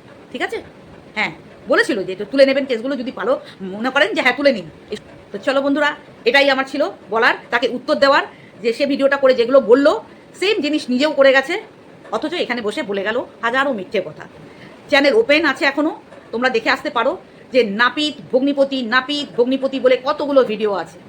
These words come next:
দেখে আসবে, গুনে আসবে, আর আমারগুলোও গুনে আসবে, তাহলেই তোমরা প্রমাণ পাবে, ঠিক আছে, যে পনেরো is to one হয় কি না, ঠিক আছে বন্ধুরা? তো চলো,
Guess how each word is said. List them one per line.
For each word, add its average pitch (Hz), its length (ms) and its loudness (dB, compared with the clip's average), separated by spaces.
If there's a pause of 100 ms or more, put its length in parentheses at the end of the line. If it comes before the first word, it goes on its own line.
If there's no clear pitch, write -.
(640)
দেখে 254 160 0
আসবে, 294 300 0 (600)
গুনে 339 200 4
আসবে, 208 260 2 (240)
আর 226 80 -2
আমারগুলোও 349 360 2
গুনে 247 200 -2
আসবে, - 260 -10 (720)
তাহলেই 269 220 -2
তোমরা 262 200 -4
প্রমাণ 180 360 -10
পাবে, 156 160 -16 (420)
ঠিক 226 120 -8
আছে, 320 220 -6 (220)
যে 233 60 -2 (100)
পনেরো 339 280 -2
is 330 180 -8
to 339 140 -6
one 214 180 0
হয় 175 260 -8
কি 165 80 -16
না, - 120 -18 (920)
ঠিক 247 100 -10
আছে 392 140 -8
বন্ধুরা? 262 300 -8 (280)
তো 185 80 -10
চলো, 175 240 -8